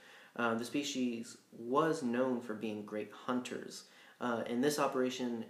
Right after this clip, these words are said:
is not on Trandoshia, so it could very well be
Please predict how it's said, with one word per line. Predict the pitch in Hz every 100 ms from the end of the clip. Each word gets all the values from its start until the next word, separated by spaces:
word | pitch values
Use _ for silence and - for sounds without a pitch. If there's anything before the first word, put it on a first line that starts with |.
| 117
is | 117 113
not | 131 151 151
on | 131 139 135
Trandoshia, | - 120 113 113 113 110
so | 107 - 131 -
it | 127 - -
could | - 175
very | 151 147
well | 131 127 123
be | 113 113 113 113